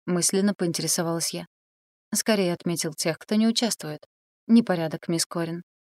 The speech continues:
Дыхание Кристофера пощекотало щеку. «Тетя Лили, а где ваша скульптура?» К нам, светочем отличного настроения, приближалась Нелли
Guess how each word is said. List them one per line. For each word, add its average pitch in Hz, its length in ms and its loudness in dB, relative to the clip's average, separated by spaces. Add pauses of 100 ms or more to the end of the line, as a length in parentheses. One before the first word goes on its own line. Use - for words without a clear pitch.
(160)
Дыхание 175 500 -2
Кристофера 233 480 -2
пощекотало 165 580 -4
щеку. - 360 -6 (680)
«Тетя 240 300 2
Лили, 214 320 2 (260)
а 196 80 0
где 226 220 2
ваша 208 300 2
скульптура?» 233 640 0 (840)
К - 40 -4
нам, 262 220 4
светочем 165 600 -2
отличного 151 560 -4
настроения, 196 640 0
приближалась 156 720 -2
Нелли 220 340 2